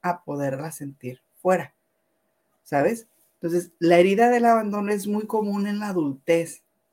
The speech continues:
en medio de las relaciones interpersonales, pero su origen se da en la infancia, hasta los tres años. A veces antes,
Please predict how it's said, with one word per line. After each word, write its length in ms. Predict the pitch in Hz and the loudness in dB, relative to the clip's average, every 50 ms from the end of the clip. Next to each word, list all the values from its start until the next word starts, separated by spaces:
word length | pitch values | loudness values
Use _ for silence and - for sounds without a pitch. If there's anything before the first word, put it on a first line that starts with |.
| _ _ | _ _
en 200 | - 165 170 170 | -2 0 2 2
medio 260 | 170 175 175 190 208 208 | 4 2 2 2 0 0
de 100 | 214 208 | -2 -2
las 140 | 196 180 | -2 -4
relaciones 520 | 170 156 - 147 - - 170 170 180 180 190 | -4 -6 -8 -10 -8 -8 -6 -6 -6 -4 -4
interpersonales, 920 | 185 170 - 185 180 - 156 139 139 - 165 165 170 170 165 160 - - _ _ _ _ _ _ _ _ _ _ | -4 -4 -6 -8 -10 -8 -10 -12 -10 -8 -6 -6 -6 -6 -6 -10 -12 -16 _ _ _ _ _ _ _ _ _ _
pero 500 | - 277 294 285 214 175 170 180 190 - _ _ _ _ _ _ _ _ _ _ _ _ _ _ _ _ _ _ _ _ - | 2 4 4 4 4 2 2 0 -2 -10 _ _ _ _ _ _ _ _ _ _ _ _ _ _ _ _ _ _ _ _ -16
su 280 | - - - 202 196 | -12 -6 2 4 6
origen 560 | 196 208 196 196 180 175 - 170 170 180 - _ | 6 6 6 2 0 -2 -2 -2 -4 -4 -6 _
se 280 | - - - 165 160 | -4 2 4 4 4
da 120 | 151 156 156 | 4 2 0
en 140 | 156 156 156 | 2 2 2
la 80 | 160 | 2
infancia, 720 | 165 165 160 - - 185 196 202 190 190 - - - - _ _ _ _ - | 2 0 0 -2 -4 -4 -2 -2 -4 -6 -8 -12 -12 -16 _ _ _ _ -8
hasta 320 | 143 143 - - 143 139 | -6 -6 -6 -6 -6 -6
los 260 | 127 127 127 - - | -4 -6 -8 -10 -10
tres 320 | - 131 143 139 - - 170 | -10 -8 -8 -8 -6 -4 -4
años. 480 | 170 170 156 135 - - - - _ _ _ _ _ _ _ _ _ _ _ _ _ _ _ _ _ _ _ _ _ _ _ _ _ _ | -2 -4 -4 -8 -10 -14 -20 -20 _ _ _ _ _ _ _ _ _ _ _ _ _ _ _ _ _ _ _ _ _ _ _ _ _ _
A 160 | - 139 131 127 | -6 -4 -4 -2
veces 380 | 131 135 131 - 190 196 196 220 | -4 -4 -2 0 -2 0 2 2
antes, 560 | 208 202 202 196 196 - 214 220 220 - | 2 2 0 -2 -4 -4 -6 -6 -6 -8